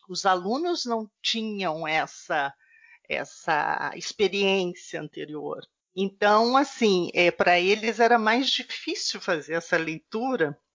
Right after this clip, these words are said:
que nós fazíamos, porque É, e-, eles custaram a entender um pouquinho qual era a proposta, sabe? Qual era a proposta final.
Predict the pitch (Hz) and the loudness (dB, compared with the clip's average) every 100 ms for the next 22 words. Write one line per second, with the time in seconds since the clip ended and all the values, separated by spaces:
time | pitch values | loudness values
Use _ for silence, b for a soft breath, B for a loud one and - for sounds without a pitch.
0 | _ _ _ _ _ _ - - 220 208 | _ _ _ _ _ _ -8 0 4 4
1 | 202 - 196 160 170 165 151 151 160 - | 4 4 2 0 -4 -4 -4 -6 -10 -14
2 | B B B B B - 196 - 208 185 | B B B B B -4 -4 -4 0 4
3 | 185 180 170 151 151 B B B B _ | 4 4 4 2 0 B B B B _
4 | - 156 156 156 151 156 156 - - - | -4 -2 0 0 -2 -4 -6 -8 -8 -8
5 | - - - 175 170 185 - - - 226 | -10 -10 -4 -4 -4 -8 -10 -16 -6 -4
6 | - - 240 254 247 240 240 - 202 202 | -2 2 2 2 0 -4 -6 -8 -8 -4
7 | 240 233 - 202 - 277 262 262 247 254 | -4 -4 -8 -10 -6 -6 -4 0 2 6
8 | 269 277 277 269 254 240 - 170 - - | 6 6 2 0 -6 -8 -6 -4 -2 -4
9 | - - 160 - - 208 285 277 - 202 | -10 -14 -14 -8 0 2 2 -2 -8 -6
10 | 226 277 247 190 185 165 - - - 175 | -4 -4 -6 -8 -8 -8 -8 -8 -10 -10
11 | - 170 156 156 | -8 -6 -4 -6